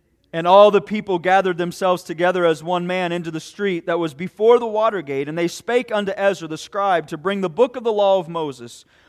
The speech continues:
which the Lord had commanded to Israel. And Ezra the priest brought the law before the congregation, both of men and women,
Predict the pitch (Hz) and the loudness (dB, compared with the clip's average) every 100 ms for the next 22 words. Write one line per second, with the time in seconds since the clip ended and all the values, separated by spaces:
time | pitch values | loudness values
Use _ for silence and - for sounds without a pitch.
0 | _ 165 190 - 196 202 214 196 175 175 | _ 0 0 2 0 4 4 4 2 -2
1 | 196 196 185 147 143 165 165 131 117 117 | -10 -6 -6 -6 -8 -8 -8 -10 -18 -20
2 | _ _ _ _ _ - 180 185 196 196 | _ _ _ _ _ -6 -2 6 6 4
3 | 208 220 - 220 226 269 156 160 185 180 | -2 -4 -4 -4 -4 -6 -4 2 2 2
4 | 165 185 180 196 170 175 202 190 - 190 | 0 2 4 2 0 -4 -4 -4 -4 -6
5 | 185 180 180 196 - 170 190 202 190 165 | -6 -6 -4 -4 -6 -2 0 0 -4 -2
6 | 190 214 190 170 175 202 226 | 0 0 -2 -4 -4 -4 -6